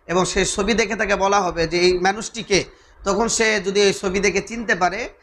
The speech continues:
তাহলে সে পাশ করলো, আর যদি না চিনে অন্য কাউকে বলে, অন্য কোনো নাম বলে, তাহলে সে ফেল করলো।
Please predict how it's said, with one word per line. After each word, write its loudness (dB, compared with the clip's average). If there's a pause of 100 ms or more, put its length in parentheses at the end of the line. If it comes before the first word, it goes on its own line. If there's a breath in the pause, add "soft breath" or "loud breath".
(180 soft breath)
তাহলে 2
সে 0
পাশ -4
করলো, 2
আর 2
যদি 0
না 2
চিনে -2
অন্য 2
কাউকে 0
বলে, 0
অন্য 2
কোনো 2
নাম 2
বলে, 2
তাহলে 2
সে 0
ফেল -2
করলো। -12